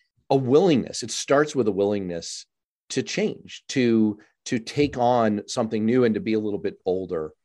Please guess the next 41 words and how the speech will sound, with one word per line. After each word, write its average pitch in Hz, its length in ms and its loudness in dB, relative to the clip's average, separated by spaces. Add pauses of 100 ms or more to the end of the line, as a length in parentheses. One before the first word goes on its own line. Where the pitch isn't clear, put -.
(280)
about 107 320 2
what 104 180 2
you're 101 140 -4
doing. 110 260 2
It 101 140 -4
reminds 110 420 -4
me 107 80 -4
a 92 60 -2
little 104 280 2
bit 95 160 -6
of 90 160 -8
the, 87 260 -4
the 87 100 -8
joke, 95 260 -2
"How 101 140 -4
many 90 260 -6
psychiatrists - 920 -8
does 78 220 -12
it - 100 -20
take 85 240 -10
to - 100 -20
change 76 280 -16
a 80 80 -14
light 147 280 -4
bulb?" - 260 -10
With - 100 -16
the 78 160 -12
answer 82 240 -10
being, 73 260 -14
"Well, 76 240 -14
only 92 240 -6
one," 101 520 -4 (360)
but 107 120 -6
the 107 100 0
light 196 260 2
bulb 175 200 4
has 139 180 2
to 120 80 -2
want 117 340 0
to 104 60 -8
change. 104 580 -2